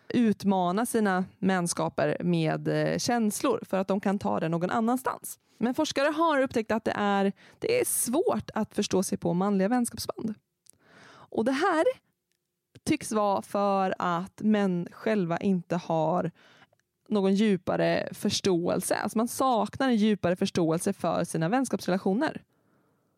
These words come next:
Och har också en, en obekväm inställning till att prata om sina vänskapsrelationer. Så de, den uppfattning som man då får är ju alltså undantagen män som kanske är väldigt nära till sina känslor och sånt.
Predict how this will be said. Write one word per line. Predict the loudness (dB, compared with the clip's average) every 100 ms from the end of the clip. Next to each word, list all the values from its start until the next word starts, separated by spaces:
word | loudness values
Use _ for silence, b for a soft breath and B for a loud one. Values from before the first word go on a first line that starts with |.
| _ _ b b b
Och | 0
har | 2 4
också | 2 2 0
en, | 0
en | 0 0
obekväm | 2 2 0 0 0 2
inställning | 2 2 2 0 0
till | 0
att | 0
prata | 0 0 0 -2
om | 0
sina | 2
vänskapsrelationer. | 2 0 -4 -4 -4 -4 -8 -10 _ _ _ _ _ _ _ _ _ _ _ _ _ _ _ B B B
Så | -2
de, | 0 2 0
den | 0 0
uppfattning | 0 -2 -2 0 0
som | 0
man | 2
då | 0 0
får | 2 4 4
är | 2 2 4
ju | 4
alltså | 4 2 -2 -2 0
undantagen | 2 2 2 2 0 0 0 2 2
män | 4 2
som | 0 0
kanske | 0 0
är |
väldigt | 0 0 0
nära | 2 2
till | 2 2
sina | 2 2
känslor | 0 -2 -2 -2
och |
sånt. | -2 -4